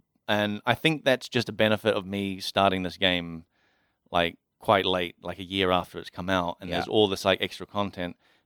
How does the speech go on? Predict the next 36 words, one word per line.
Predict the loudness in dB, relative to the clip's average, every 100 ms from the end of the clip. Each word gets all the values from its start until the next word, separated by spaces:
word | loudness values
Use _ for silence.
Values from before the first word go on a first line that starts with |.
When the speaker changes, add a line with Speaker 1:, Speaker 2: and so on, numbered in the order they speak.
| 0
Speaker 1:
But | 2
if | 6
I | 8
was, | 6 6
like, | 4 4 0 _ _ _ _ _ _ _ _ _
playing | 2 4 4
from | -2
the | -8
start | -2 2 4 4 0
and | -6 -4
was, | -4
like, | -4 -4 -10 _ _ -6
at | -6 -4
the |
very, | -2 0 0 -4 -12 _ _ _ _ _ _ _ _
you | -4
Speaker 2:
You, | -4
Speaker 1:
know, | -4
Speaker 2:
you, | -4
Speaker 1:
running | 2 4
Speaker 2:
once | 4
Speaker 1:
through | 4
Speaker 2:
you |
Speaker 1:
the | 4
content | 4 2 2
as | 0 0
it |
was | -2
coming | -4 -2 2
out, | 2 0 -2
I | -2
Speaker 2:
Yeah. | -2
Speaker 1:
think | 2 0 2
I | 0
would | -2 -2
get | -6